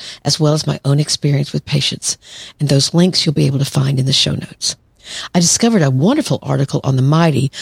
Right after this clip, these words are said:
written by someone with borderline who offered what I thought were creative and very helpful tips on how the individual themselves can set boundaries with themselves that allow them to slow down, be less reactive, and thus create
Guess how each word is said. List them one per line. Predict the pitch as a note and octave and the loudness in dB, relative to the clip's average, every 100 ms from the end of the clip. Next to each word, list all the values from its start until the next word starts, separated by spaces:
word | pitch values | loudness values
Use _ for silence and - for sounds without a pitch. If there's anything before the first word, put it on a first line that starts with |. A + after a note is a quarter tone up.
| - - | -14 -4
written | A3 - G#3 | 0 2 4
by | G3 | 4
someone | F#3 - F3 E3 D#3+ | 4 4 4 4 4
with | D#3+ C4 - | 4 2 0
borderline | - C#3 C3 A#2 A#2+ B2+ | -2 0 2 0 0 0
who | C3+ D3+ - | 0 0 0
offered | F3 F#3 G#3 | 0 0 -2
what | E3 D3+ | 0 0
I | D3+ | 0
thought | - C3+ C3+ - - - - | 0 -2 -2 -6 -14 -8 -4
were | |
creative | - E3 C#3+ D3 D#3 | 0 2 4 4 4
and | C#3+ C3 | 2 0
very | A#2 C3+ | -2 -2
helpful | C3+ A#3+ - C3+ | -2 -4 -2 -4
tips | - D3 - - - - - | -2 -2 -2 -8 -8 -10 -8
on | - | -2
how | C#3+ D3+ E3 | 2 4 2
the | E3 | 2
individual | F3 D#3 D#3+ D3+ D3 | 0 2 2 2 0
themselves | D3+ D3 - - F#2+ A#2 - - - - | 0 -2 -2 0 0 0 -4 -8 -10 -12
can | - | -4
set | D3+ - - | -2 0 -2
boundaries | - C3+ D3 G3+ A#3+ - _ _ | 0 2 4 2 2 -2 _ _
with | - - - | -2 -2 0
themselves | D3+ C3 - - - - - - - - | -2 -2 -4 -6 -8 -10 -12 -20 -18 -6
that | B2 | 0
allow | B2+ C#3 C#3+ | 2 2 2
them | D3 C#3+ | 2 0
to | C#3 | 0
slow | - E3 | 2 2
down, | D#3 C#3+ C3 C3 D3 | 2 4 2 0 -2
be | C#3 | 0
less | C3+ C#3+ - | 0 0 0
reactive, | C#3+ C3 - C3 C#3+ - - - | 0 -2 -2 -4 -4 -8 -20 -4
and | C#3 | 0
thus | C#3 B2+ - | 2 0 -2
create | - D#3 A#2+ B2 | -2 0 0 -2